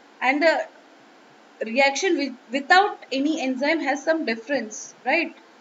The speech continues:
The difference is that it requires lot of energy and the time taken is lot, a lot for a reaction without the enzyme. So here you see a substrate is there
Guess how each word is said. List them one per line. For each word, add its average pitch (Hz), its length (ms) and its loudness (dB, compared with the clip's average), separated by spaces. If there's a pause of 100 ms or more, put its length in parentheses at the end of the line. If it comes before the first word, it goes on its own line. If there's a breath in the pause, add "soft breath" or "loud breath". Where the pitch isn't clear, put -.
(200)
The 262 100 4
difference 359 540 0
is 359 140 2
that 349 200 4
it 311 160 -4
requires 285 400 0
lot 254 300 6
of 330 180 2
energy 269 580 -2
and 277 160 -2
the 262 100 0
time 294 440 0
taken 302 400 -4
is 320 260 -6 (400)
lot, 226 540 0 (360)
a 247 160 0
lot 262 360 4
for 269 180 2
a 381 300 2
reaction 247 500 0
without 277 480 0
the 320 100 4
enzyme. 214 460 -4 (460)
So 349 180 -2
here 339 180 2
you 370 160 2
see 359 240 -4
a 311 140 0
substrate 311 880 0
is 226 180 -6
there 302 340 0